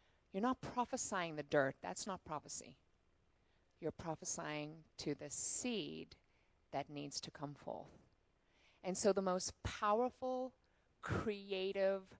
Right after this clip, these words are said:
impregnating thing that you can do is looking into somebody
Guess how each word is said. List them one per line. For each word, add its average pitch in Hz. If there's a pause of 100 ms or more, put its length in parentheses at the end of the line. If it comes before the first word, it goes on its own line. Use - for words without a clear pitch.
(720)
impregnating 208
thing 151
that 165
you 170
can 165
do 147 (680)
is 165
looking 190
into 220
somebody 151